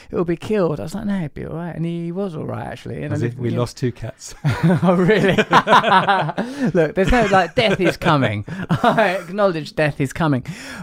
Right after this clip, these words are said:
Speaker 1: But, like, what, but what I, I sense is that the,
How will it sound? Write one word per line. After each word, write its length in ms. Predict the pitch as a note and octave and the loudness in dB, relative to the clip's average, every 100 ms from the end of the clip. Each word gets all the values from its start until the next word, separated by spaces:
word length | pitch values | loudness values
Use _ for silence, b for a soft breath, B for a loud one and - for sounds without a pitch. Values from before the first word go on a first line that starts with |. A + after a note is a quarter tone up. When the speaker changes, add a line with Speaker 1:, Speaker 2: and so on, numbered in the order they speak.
| - | 2
Speaker 1:
But, 240 | F3 - | 2 4
like, 260 | E3 D#3 E3 | 2 2 2
what, 260 | E3 D#3+ G3 | 0 0 2
but 220 | E3 - B B B | -2 -2 B B B
what 160 | A#3+ D4 | -4 0
I, 960 | A3 G#3 A#2 - - - D#3+ E3 D#3 E3+ | 2 0 -2 -8 -12 -12 -6 -6 -6 -8
I 20 | |
sense 480 | - - F3 D3+ C#3 | -6 -2 -2 -4 -6
is 240 | B2 C3 | -6 -6
that 260 | - C#3+ D3+ | -6 -6 -2
the, 280 | D3 C#3+ | -2 -2